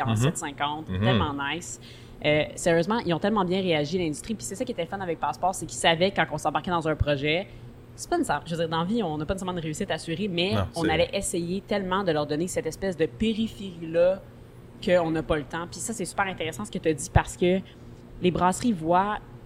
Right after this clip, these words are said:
Speaker 1: puis c'est normal parce que moi aussi je verrais ça comme ça, un, un genre de, de, c'est ça, un genre de vision très,
Speaker 2: Mhm.
Speaker 1: très droite,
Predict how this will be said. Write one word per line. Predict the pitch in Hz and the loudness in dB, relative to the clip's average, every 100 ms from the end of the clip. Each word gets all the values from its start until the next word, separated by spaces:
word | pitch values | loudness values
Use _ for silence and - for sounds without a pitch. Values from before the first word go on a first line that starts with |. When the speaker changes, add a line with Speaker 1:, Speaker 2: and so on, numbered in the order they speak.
| - - | -18 -12
Speaker 1:
puis | - | -2
c'est | 175 | 2
normal | 160 165 156 156 214 | 4 4 4 0 0
parce | 202 | -4
que | - | -2
moi | 156 | -2
aussi | 160 185 | -2 -2
je | |
verrais | 165 156 156 | 2 2 0
ça | 165 | -2
comme | 151 | -4
ça, | 151 208 - | -2 -2 0
un, | 160 - | 0 2
un | 165 | 2
genre | 156 226 | 4 4
de, | 185 | 4
de, | 160 147 - | 4 0 -4
c'est | 165 | -6
ça, | - | 0
un | 185 | 2
genre | 175 226 | 4 4
de | |
vision | 170 147 196 180 180 196 220 | 2 -2 -6 -4 0 0 0
très, | - 110 | 2 4
Speaker 2:
Mhm. | 139 | 2
Speaker 1:
très | - 214 | 0 -2
droite, | 190 160 180 | -2 0 0